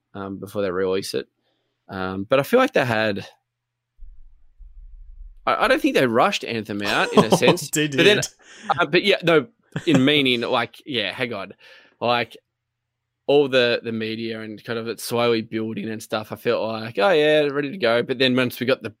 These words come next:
Speaker 1: product, we were like, "What the fuck? Yeah, you did rush this." <laughs> Like, what? How did this happen?
Speaker 2: Yeah.
Speaker 1: Uh, I was actually really surprised, and I think so did, so was everyone else. Um, but, yeah. Hmm.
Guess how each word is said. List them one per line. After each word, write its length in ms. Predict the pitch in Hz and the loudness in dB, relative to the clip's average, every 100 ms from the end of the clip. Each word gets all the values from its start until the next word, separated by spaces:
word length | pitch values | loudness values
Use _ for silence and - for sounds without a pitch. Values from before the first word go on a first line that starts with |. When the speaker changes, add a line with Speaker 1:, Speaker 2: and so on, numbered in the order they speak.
| _ - | _ 0
Speaker 1:
product, 500 | 139 131 113 107 120 | 2 4 2 -2 -2
we 60 | |
were 60 | 113 | -2
like, 240 | 107 104 - _ | -2 -6 -14 _
"What 160 | 135 147 | -12 -12
the 80 | - | -10
fuck? 300 | 113 127 - _ _ _ | -6 -6 -8 _ _ _
Yeah, 180 | 120 117 | -6 -4
you 300 | 101 104 113 113 _ | -4 -8 -12 -14 _
did 180 | 131 113 | -4 -2
rush 240 | 104 - | -6 -6
this." 260 | 104 107 - - | -10 -8 -10 -4
<laughs> 60 | |
Like, 200 | 170 - - | -4 -4 -8
what? 280 | 123 165 175 | 0 0 0
How 100 | 175 | -2
did 100 | 170 | -2
this 140 | 220 110 | -2 -2
happen? 340 | 110 107 101 98 | -4 -6 -8 -12
Speaker 2:
Yeah. 80 | - - - - - _ | -16 -18 -20 -20 -20 _
Speaker 1:
Uh, 280 | 117 110 110 - | -4 -2 -2 2
I 100 | 175 | 4
was 200 | 202 156 - | 2 0 -2
actually 300 | - - 127 | -2 -2 0
really 180 | 127 117 | 0 0
surprised, 600 | 113 117 104 90 90 - | -4 -4 -4 -6 -14 -8
and 80 | 127 | -8
I 60 | |
think 300 | 110 123 - - | -6 -10 -12 -8
so 140 | 120 | -8
did, 180 | 107 101 - | -8 -14 -14
so 160 | - | -16
was 140 | 95 98 | -14 -14
everyone 260 | 92 98 | -16 -8
else. 440 | 131 104 117 - - _ _ _ _ - | -6 -6 -10 -18 -20 _ _ _ _ -6
Um, 600 | 113 110 110 110 110 107 _ _ _ _ _ - _ _ | -4 -2 -4 -6 -8 -10 _ _ _ _ _ -16 _ _
but, 240 | - 110 - _ _ - | 0 0 0 _ _ -20
yeah. 600 | 113 123 147 147 90 - - _ _ _ _ _ _ _ _ _ - | -16 -2 2 2 0 -8 -18 _ _ _ _ _ _ _ _ _ -8
Hmm. 300 | 185 107 | -6 -6